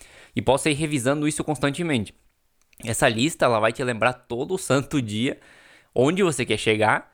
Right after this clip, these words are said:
e vai fazer com que você pense o que você tá fazendo agora, se você, se o que você tá fazendo agora vai te ajudar a chegar lá ou não.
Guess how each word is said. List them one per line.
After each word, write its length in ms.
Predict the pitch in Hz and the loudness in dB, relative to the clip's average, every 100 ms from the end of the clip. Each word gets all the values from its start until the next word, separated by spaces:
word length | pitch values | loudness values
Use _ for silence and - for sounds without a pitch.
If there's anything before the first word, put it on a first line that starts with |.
| _ _ - | _ _ -4
e 60 | |
vai 160 | 175 202 | 0 2
fazer 240 | 208 165 | 2 -2
com 100 | 170 | -4
que 80 | 180 | -4
você 240 | 180 - 185 | -4 -2 -2
pense 440 | - 147 220 - | -2 -2 -2 -4
o 20 | |
que 140 | - 110 | -2 -2
você 200 | 107 110 | -2 0
tá 140 | 101 | -2
fazendo 420 | - 101 104 104 | 0 -4 -2 2
agora, 540 | 107 104 104 120 185 233 | 0 2 2 2 0 -6
se 160 | - | -10
você, 540 | 107 101 131 143 - - | -10 -4 -2 -2 -4 -10
se 140 | 110 | -10
o 20 | |
que 160 | - 127 | -6 -4
você 180 | 147 143 | -2 0
tá 140 | 135 | 0
fazendo 340 | - 117 127 135 | 0 -4 0 0
agora 520 | 104 98 110 151 156 | 0 0 0 2 -2
vai 120 | 120 | -4
te 120 | 117 | -6
ajudar 300 | 123 113 104 | -8 -2 0
a 60 | 117 | -2
chegar 400 | - 117 120 131 | -4 -2 0 2
lá 200 | 117 143 - | 0 0 -4
ou 180 | 139 147 | -8 -4
não. 240 | 135 | -4